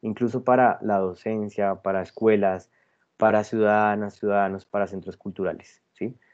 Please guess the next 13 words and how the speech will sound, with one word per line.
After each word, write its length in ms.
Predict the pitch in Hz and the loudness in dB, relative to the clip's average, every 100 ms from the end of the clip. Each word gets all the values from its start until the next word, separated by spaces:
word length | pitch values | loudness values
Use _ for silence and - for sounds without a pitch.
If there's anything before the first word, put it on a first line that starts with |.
| _ | _
Entonces, 420 | - 98 101 95 - | -12 -2 0 0 -4
aquí 260 | 107 104 110 | -4 0 0
hay 60 | |
botiquines, 640 | 101 113 - 110 151 147 143 | 2 0 -2 0 2 2 2
por 180 | 123 | -2
ejemplo, 520 | 110 107 117 113 117 110 | -2 -2 -6 -2 -2 0
hay 160 | 98 95 | -4 -2
cartelismo, 960 | 101 101 104 120 127 117 117 113 113 - _ _ _ | -2 0 2 4 4 4 0 0 -2 -10 _ _ _
hay, 480 | - 104 98 98 95 | 0 2 4 2 0
mm, 300 | 95 98 92 - _ _ _ _ - | -2 -4 -6 -12 _ _ _ _ -2
cancioneros, 640 | 113 110 113 104 104 107 - | 0 2 2 4 2 0 -4
entre 320 | 104 95 92 | -6 -4 -4
otros. 400 | 85 - - | -4 -8 -18